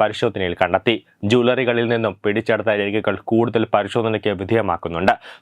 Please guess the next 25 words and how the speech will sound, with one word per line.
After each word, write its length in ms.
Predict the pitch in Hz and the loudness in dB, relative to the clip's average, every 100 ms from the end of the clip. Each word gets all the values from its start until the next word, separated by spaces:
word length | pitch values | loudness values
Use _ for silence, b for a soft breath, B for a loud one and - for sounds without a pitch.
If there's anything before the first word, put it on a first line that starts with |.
| - | 2
സ്വർണം 340 | 202 233 233 - | 2 2 0 0
സൂക്ഷിച്ചതിനടക്കം 920 | 185 - 220 180 160 147 - 131 113 | 0 0 0 2 2 2 2 0 2
പലതിനും 400 | 120 131 131 104 - | 2 2 0 -2 0
കണക്കില്ല 480 | 110 123 139 127 120 | 0 0 -2 0 0
എന്നാണ് 340 | 110 107 98 98 | 0 -2 -4 -4
ഇൻകം 340 | 104 113 113 | -4 -4 0
ടാക്സ് 300 | 107 - - | -2 -4 -8
തിരുവനന്തപുരം 480 | 98 110 107 104 101 | -4 -2 0 -2 -2
യൂണിറ്റിന്റെ 520 | 92 104 104 95 87 - | 0 0 0 -2 -2 0
കണ്ടെത്തൽ. 360 | 85 87 113 - B B | 0 2 0 -2 B B
ചുരുങ്ങിയ 360 | - 123 131 135 | 2 2 2 2
കാലം 320 | 131 120 127 | 2 2 0
കൊണ്ട് 300 | 120 113 107 - | 2 2 2 0
അതിവേഗം 600 | 107 123 120 117 117 110 | 0 0 0 0 0 0
വളർന്ന 320 | 107 117 120 | -2 -2 -4
ജ്വല്ലറിയാണ് 640 | 113 113 110 110 92 95 - | -4 -2 0 0 0 -2 -2
അൽ 200 | 98 98 | -2 -4
മുക്താത്തിർ. 540 | 85 85 - 87 107 - B B | -6 -4 -2 0 -2 -4 B B
പൂജ്യം 320 | 185 226 262 | 2 4 4
ശതമാനം 480 | 254 196 170 160 156 | 2 2 2 0 2
പണിക്കൂലി 420 | 147 143 151 156 | 0 0 0 0
എന്ന 160 | 151 135 | 2 2
വാഗ്ദാനം 580 | 127 127 127 120 131 139 | 2 0 2 0 0 0
മാധ്യമങ്ങളിൽ 600 | 123 127 139 135 123 117 | 0 0 -2 -2 -2 0
വലിയ 300 | 113 127 | 0 0